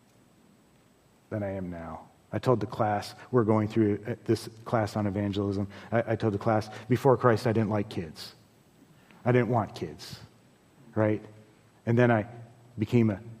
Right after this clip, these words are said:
teacher at, at church, and I fell in love with these little kids, right? And then I became a youth pastor, and I fell in love with these teens, right? And then I wanted to have kids of my own.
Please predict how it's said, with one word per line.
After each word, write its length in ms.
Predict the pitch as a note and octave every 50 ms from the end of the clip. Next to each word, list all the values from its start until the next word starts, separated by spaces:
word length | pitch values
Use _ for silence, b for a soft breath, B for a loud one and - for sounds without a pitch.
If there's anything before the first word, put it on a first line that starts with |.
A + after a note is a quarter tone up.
| - _
teacher 580 | - - D3 C3+ A2 - - A#2+ G#2 G2 F#2+ - - - - - b b b b b b _
at, 200 | - A2 G2+ - - - -
at 180 | A2+ G#2+ - -
church, 540 | - - A2 F2+ D2+ - - - - - - - _ _ _ _ _ _ _ -
and 100 | G#2+ G#2
I 40 |
fell 240 | F#2+ - - A#2 A2
in 120 | G#2+ G#2 G#2+
love 180 | G#2+ G2+ F#2
with 100 | G2 F2+
these 220 | - G#2+ G2 - G#2
little 160 | G#2 F#2+ F#2+
kids, 500 | - - A2 G2 F2 E2+ E2 - - - - - _ _ _ _ _ _ _ _ _ _
right? 260 | - G2+ G2+ G2 G2 - - - -
And 100 | A2 A2+
then 100 | A2+ A2
I 20 |
became 280 | G#2 G2+ G2+ A#2+ A#2 G#2+
a 60 | G#2
youth 300 | G#2+ A2+ A2+ G#2+ G#2+ -
pastor, 560 | - G#2 F#2 F2+ F2 - - - G2+ F#2 B B B B
and 80 | A2 A2+
I 20 |
fell 300 | F#2+ - - A2+ G#2+ G#2
in 100 | G2+ G2+
love 140 | G#2 G#2 G2
with 120 | F#2+ F#2
these 200 | - G2 F#2+ -
teens, 500 | - - - A#2+ A2 G#2 G2 F#2+ F#2+ - B B B -
right? 220 | A2 A2 A2 -
And 100 | A#2 B2
then 100 | B2+ B2+
I 60 | B2
wanted 300 | A#2 A#2+ A#2+ A#2 A2 G#2
to 60 | A2
have 160 | A2 G#2+ G#2 G2+ B B B B
kids 220 | - - C3 G#2
of 80 | A#2+ A2
my 220 | G#2+ G#2+ G#2+ G#2
own. 260 | G#2 G2+ G2+ G2+ G2